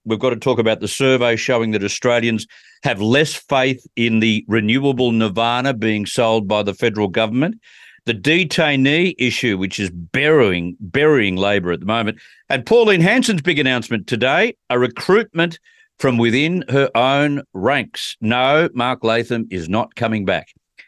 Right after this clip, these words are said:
And, uh, I'm also expecting a few of you to call in,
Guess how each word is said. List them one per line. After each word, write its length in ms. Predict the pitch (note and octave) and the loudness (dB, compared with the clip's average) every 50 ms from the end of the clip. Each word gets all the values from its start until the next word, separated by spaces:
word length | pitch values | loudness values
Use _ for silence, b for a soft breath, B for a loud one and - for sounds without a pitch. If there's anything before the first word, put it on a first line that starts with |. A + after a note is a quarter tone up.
| b b b b b b b b _ _ - | b b b b b b b b _ _ -2
And, 400 | B2+ C3+ C#3 C#3+ C#3+ C#3 C3 C#3+ | 0 0 2 2 2 2 2 2
uh, 160 | C#3 C#3+ C#3+ | 2 2 2
I'm 120 | D3+ D3 | 2 2
also 320 | E3 F#3+ G3+ - - D3+ B2+ | 2 2 2 2 2 2 2
expecting 520 | A#2+ A2+ - - C#3+ C3+ C3 - A#2+ A2+ | 0 -2 -2 -2 -2 -2 -2 -2 -4 -4
a 60 | A#2 | -4
few 280 | A2 - C3+ C3 B2 A#2 | -4 -2 0 2 2 2
of 140 | A2+ G2+ A2 | 2 0 -2
you 420 | A2+ A#2+ B2+ C3 B2+ B2 A#2+ A2+ - - | -2 0 2 2 2 2 0 -2 -4 -6
to 120 | - B2+ | -4 -4
call 340 | G2 - - B2+ A#2 A2 A2 | -2 0 2 2 2 4 4
in, 300 | A#2 B2+ C#3+ D3+ E3+ E3 | 2 2 2 2 0 -2